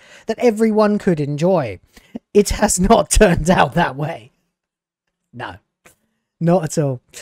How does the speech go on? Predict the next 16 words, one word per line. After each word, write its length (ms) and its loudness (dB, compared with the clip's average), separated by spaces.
Disney's, 540 -2
uh, 240 0
three 460 -2
hundred 460 -2
million 320 2
plus. 280 0
Now, 180 -2
I 140 0
have 100 -2
to 80 -16
take 240 -2
exception 460 -4
there 240 0
because 400 0
it's, 360 -4
uh, 280 0